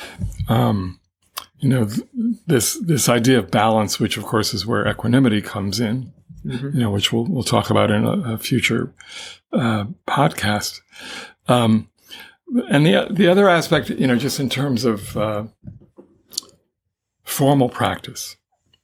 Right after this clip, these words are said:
Speaker 1: and the practice of joy, it, you know, when, when people first take on meditation,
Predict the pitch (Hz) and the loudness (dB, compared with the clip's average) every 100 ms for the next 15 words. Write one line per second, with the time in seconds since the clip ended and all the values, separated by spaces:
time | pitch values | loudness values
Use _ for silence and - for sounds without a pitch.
0 | _ - - 123 117 - 107 - 104 107 | _ -20 -6 -2 0 0 -2 -2 -6 -6
1 | - 110 107 110 98 _ _ _ _ _ | -4 -2 -2 -4 -10 _ _ _ _ _
2 | _ _ _ - 233 233 165 - - 311 | _ _ _ -10 -8 -4 -2 -2 -6 -2
3 | 160 123 120 120 120 139 123 139 175 - | 2 4 4 4 2 2 0 0 -4 -4
4 | - - 135 135 123 - _ _ - 123 | -6 -2 0 2 0 -6 _ _ -8 -6
5 | 139 - _ _ _ _ _ - 113 113 | -6 -8 _ _ _ _ _ -4 0 4
6 | 113 98 95 - 123 110 - - | 4 2 -4 -6 -6 -6 -8 -10